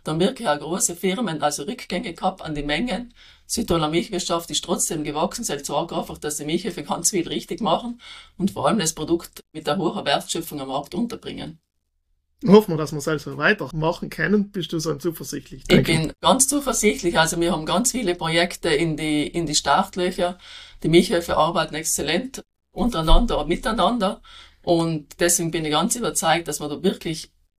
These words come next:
Speaker 1: wirklich punkten können. Und danach wird Angelika ja viel zum Tierwohl sagen. Das ist ein ganz wichtiges Projekt, das was auch die Grundlage ist, um auch in Zukunft weiterhin unsere Milchprodukte gut auf dem Markt unterbringen zu können.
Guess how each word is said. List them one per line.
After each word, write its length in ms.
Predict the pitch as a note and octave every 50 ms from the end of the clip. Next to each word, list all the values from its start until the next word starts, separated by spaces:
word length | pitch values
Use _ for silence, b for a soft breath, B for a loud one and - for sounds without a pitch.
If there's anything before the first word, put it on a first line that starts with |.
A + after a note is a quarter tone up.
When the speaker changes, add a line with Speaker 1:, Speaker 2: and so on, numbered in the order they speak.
| _ _ _ -
Speaker 1:
wirklich 340 | F3 F#3+ F#3+ - F#3+ E3 -
punkten 400 | - E3+ E3+ G3+ - - B3 G#3
können. 380 | - - E3 E3+ E3+ E3+ E3+
Und 240 | - E3 D#3+ D3+ - - -
danach 340 | D3+ C#3+ D3 D3+ F3 G3+
wird 180 | E3+ E3 - -
Angelika 440 | C#3+ C#3+ D#3+ E3+ E3+ G3 E3+ - G3
ja 160 | D3+ D3 C#3+
viel 320 | C#3+ - F3+ F3 G#3 -
zum 220 | - - D3+ C3+ C#3
Tierwohl 380 | F3 F#3 B3+ B3+ G#3+ F3+ F3+
sagen. 260 | F3 - F3+ F3+ - G3+
Das 80 | D3+
ist 60 | D3
ein 80 | C#3 -
ganz 220 | D#3 D#3+ E3+ - -
wichtiges 560 | D#3 F3 F3+ - - E3+ D#3+ D#3 D#3+ - - B B B B B B B B B B B -
Projekt, 360 | E3 D#3+ D#3+ E3+ G3 - -
das 140 | E3+ E3 -
was 180 | E3 E3 E3
auch 160 | E3+ E3+ G3+ -
die 120 | - D3+ C#3
Grundlage 520 | - - D#3 A#3+ B3 - G#3+ F#3 G3+ G3+
ist, 120 | G3 -
um 120 | D#3+ D3+ D#3
auch 100 | D3+ D#3
in 100 | D#3 D3 D3
Zukunft 440 | - A3 A#3+ - - E3 D#3+ -
weiterhin 540 | - D3 D#3+ - - - - F#3 - A#3+ A#3
unsere 280 | - F3 E3+ - E3 C#3+
Milchprodukte 640 | D3 D#3 E3+ - - D#3 D3+ E3 E3 - - - D3
gut 280 | - D3+ D#3+ F3 F3 -
auf 100 | - -
dem 100 | - C#3+
Markt 280 | - - - - - -
unterbringen 520 | - F3+ A#3+ - - - - E3 D#3 -
zu 100 | - -
können. 360 | - - - - D#3+ D#3+ -